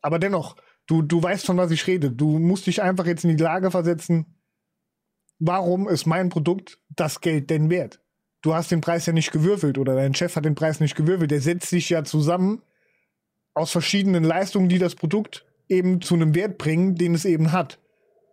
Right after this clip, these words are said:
Und den erklärst du nochmal neu. Und dann fragst du ihn, „Kannst du dir vorstellen, was es kostet,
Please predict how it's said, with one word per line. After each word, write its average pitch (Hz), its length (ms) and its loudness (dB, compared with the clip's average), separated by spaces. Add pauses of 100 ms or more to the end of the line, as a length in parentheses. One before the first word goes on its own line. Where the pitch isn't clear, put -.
(200)
Und 151 180 2
den 165 140 0
erklärst 170 420 -2
du 117 220 -8
nochmal 151 380 -2
neu. 131 280 -2 (1500)
Und 151 120 0
dann 151 120 2
fragst 180 400 -4
du 147 40 -2
ihn, 131 180 -6
„Kannst 196 240 -4
du 185 40 2
dir 175 120 2
vorstellen, 143 520 -2
was 147 120 -2
es 151 120 -4
kostet, 180 460 -4